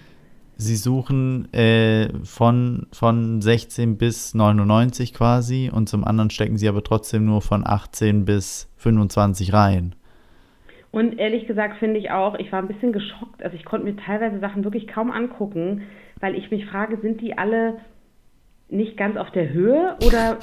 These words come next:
Speaker 1: <laughs>
Speaker 2: oder was passiert mit denen da? Die, die,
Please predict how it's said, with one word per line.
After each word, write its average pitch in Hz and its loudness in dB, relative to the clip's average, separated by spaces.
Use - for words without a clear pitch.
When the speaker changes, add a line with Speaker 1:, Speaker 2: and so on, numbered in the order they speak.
Speaker 1:
<laughs> - -20
Speaker 2:
oder 220 -2
was 202 -4
passiert 247 -4
mit 185 -2
denen 156 0
da? 135 -4
Die, 165 -8
die, 202 -10